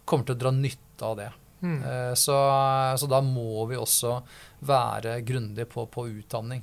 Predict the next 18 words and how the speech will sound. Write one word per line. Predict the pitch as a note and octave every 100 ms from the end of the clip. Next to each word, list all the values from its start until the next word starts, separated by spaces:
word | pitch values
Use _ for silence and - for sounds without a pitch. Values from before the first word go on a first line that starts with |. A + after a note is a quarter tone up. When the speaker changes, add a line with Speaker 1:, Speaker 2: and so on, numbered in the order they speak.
| -
Speaker 1:
Da, | D#3+ C3 B2
Speaker 2:
Mm. | B2 B2+
Speaker 1:
det | B2+
hjelper | A2 B2+ A#2
ikke | C#3
å | A#2+
ha | A#2 B2+ - - - -
mye | D3 C3+
fancy | - D3+ - C#3+
utstyr, | C3 - D#3+ -
eh, | D#3 C#3 C3+ C3 C3 C3 C3
hvis | C3 C3
ikke | A#2+ B2
resten | G#2+ - - - A#2+
også | - A#2+
henger | G#2+ G#2 G#2
med. | A#2+ -
Speaker 2:
Mm. | E3+